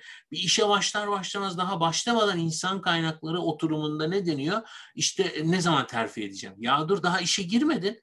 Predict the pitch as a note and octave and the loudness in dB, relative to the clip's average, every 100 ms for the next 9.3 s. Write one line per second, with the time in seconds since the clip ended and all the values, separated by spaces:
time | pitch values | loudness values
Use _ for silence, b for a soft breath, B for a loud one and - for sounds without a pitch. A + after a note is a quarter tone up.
0 | _ - - D#3+ D3+ C#3+ - D#3 D3 C3+ | _ -10 -8 -6 -6 -6 -6 -6 -8 -10
1 | - D3 D#3 - - A#3+ A3+ B B B | -8 -8 -8 -10 -10 -6 -6 B B B
2 | D3 C#3 D#3+ A3+ A#3 A#3+ A3 G3+ G3+ F#3+ | 2 4 2 2 2 2 0 2 4 4
3 | E3+ - C3 C#3 G#3+ - _ - B2 B2 | 2 -2 0 2 0 -2 _ -12 -8 -6
4 | C#3 C3+ F3+ F#3 E3+ C3 A#2+ A#2+ - D#3+ | -6 -6 -6 -4 -4 -4 -4 -4 -4 -6
5 | C#3+ C#3 B2 A#2+ - - A2+ - _ - | -6 -8 -8 -8 -8 -6 -6 -8 _ -20
6 | B B B B A#3 A#3+ B3 C4+ B3 G3+ | B B B B -4 -2 -2 -2 -2 4
7 | G#3 A#3 A3+ C#3 D#3 G3+ F#3 D3+ G3+ F3 | 6 6 4 2 0 0 -4 -6 -6 -2
8 | G3 D#3+ D3 C#3+ C#3 D3+ D3+ D3 C#3+ C#3 | 0 0 0 0 0 -2 -2 0 0 -2
9 | C3+ B2+ B2 | -4 -2 -2